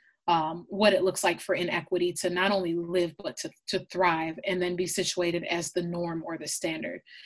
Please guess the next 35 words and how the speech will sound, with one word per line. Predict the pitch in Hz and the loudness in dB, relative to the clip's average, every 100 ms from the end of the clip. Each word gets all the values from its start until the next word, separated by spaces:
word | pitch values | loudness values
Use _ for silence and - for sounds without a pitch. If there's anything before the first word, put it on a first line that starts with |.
| - - | -10 4
But | 196 | 4
I | |
think | 190 196 | 6 6
we | 190 | 8
also | 190 190 196 | 8 8 4
have | 190 | 4
to | 175 | 6
be | 175 175 | 6 6
able | 180 175 | 4 0
to | - 170 | 0 0
realize, | 175 185 175 170 170 165 - - - - | 2 4 4 2 0 -2 -8 -18 -4 4
um, | 180 170 | 6 6
and | 185 190 185 | 4 2 4
recognize | 208 226 190 175 175 170 | 4 4 2 2 2 0
our | 180 170 - | -2 -4 -2
own | 196 190 180 | 0 2 2
violence | 170 175 185 214 226 - | 2 4 6 6 4 2
in | 185 | -2
upholding | 170 - 196 185 170 | -2 -2 0 0 0
those | 170 - | 0 0
same | 175 165 | 0 0
systems | - 185 - 208 202 180 | 0 -2 0 -2 0 0
which | 165 - | 2 2
lead | 175 165 | 0 0
to | - 165 | 0 0
those | 165 165 | 0 -2
overt | 170 165 151 | -2 -2 0
violent | 160 160 160 - | 0 0 -2 -4
acts. | 156 - - - | -4 -4 -4 0
So | 175 170 - - _ - | 2 0 -6 -20 _ 0
within | 196 202 190 | 2 4 2
a | |
boardroom, | 165 180 196 190 180 175 175 | 4 6 6 4 -2 -4 -4
when | 180 | -2
I'm | 185 | -2